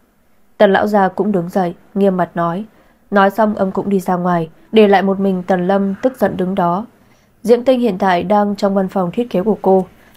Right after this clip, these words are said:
Sau khi nghe về lợi nhuận của Ellie trong hai ngày vừa rồi, cô cười khẽ. "Còn chưa đâu, chuyện vui phải để đến phút cuối. Để cô xem xem lần này Elena sẽ vượt lên bằng cách nào." Cô nhìn Tiểu Mỹ và Vi Vân nói,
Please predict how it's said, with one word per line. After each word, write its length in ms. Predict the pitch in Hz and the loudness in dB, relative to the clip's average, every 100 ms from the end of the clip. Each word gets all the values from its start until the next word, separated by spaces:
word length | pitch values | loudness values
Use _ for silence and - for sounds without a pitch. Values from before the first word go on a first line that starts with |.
| _ | _
Sau 200 | - 240 | 0 2
khi 240 | 247 240 | 2 0
nghe 240 | 226 226 208 | 2 0 2
về 360 | 214 180 175 180 | 2 2 0 0
lợi 180 | 196 | 0
nhuận 200 | 190 190 | 2 -2
của 180 | - 185 | -2 -4
Ellie 360 | 175 185 190 190 | -2 0 0 0
trong 240 | 202 190 | 0 -2
hai 160 | 190 190 | -2 -2
ngày 160 | 180 | -2
vừa 160 | 175 170 | -2 -4
rồi, 320 | 165 180 170 - | -2 -2 -2 -4
cô 140 | 185 | -2
cười 140 | 185 170 | -2 -2
khẽ. 320 | 185 185 214 - _ _ _ _ _ _ | -2 -2 -2 -6 _ _ _ _ _ _
"Còn 200 | 202 185 | 0 0
chưa 220 | 175 214 202 | 0 2 2
đâu, 220 | 202 196 - _ _ _ - | 2 -2 -8 _ _ _ -4
chuyện 220 | 226 196 | -2 0
vui 300 | 220 233 214 | 0 2 0
phải 220 | 214 190 180 | -2 -4 0
để 180 | 190 | -2
đến 220 | 180 175 196 | 0 -4 -4
phút 160 | 269 269 | -6 -2
cuối. 320 | 190 180 226 - _ - - - | -2 -2 -2 -8 _ -20 -16 0
Để 140 | 208 | 2
cô 160 | 208 226 | 4 0
xem 220 | 240 226 | 0 -4
xem 320 | 220 226 214 208 | 0 0 0 -2
lần 200 | 208 180 | -2 -2
này 140 | 180 | -4
Elena 560 | - 190 196 190 185 185 | -4 -4 -2 -2 -2 -4
sẽ 180 | - 202 | -6 -4
vượt 220 | 196 180 | -4 -4
lên 280 | 185 185 185 | -4 -4 -4
bằng 140 | 175 | -6
cách 180 | 165 233 | -4 -4
nào." 300 | 190 175 160 _ _ _ _ _ _ | -2 -2 -4 _ _ _ _ _ _
Cô 100 | 247 | 2
nhìn 240 | 240 208 175 | 2 0 0
Tiểu 200 | 196 175 | -2 -2
Mỹ 280 | 175 226 | -4 -4
và 300 | 226 202 175 | -2 -2 -2
Vi 160 | 170 185 | -2 -2
Vân 200 | 190 180 | -2 -2
nói, 320 | 170 170 202 | -4 -4 -8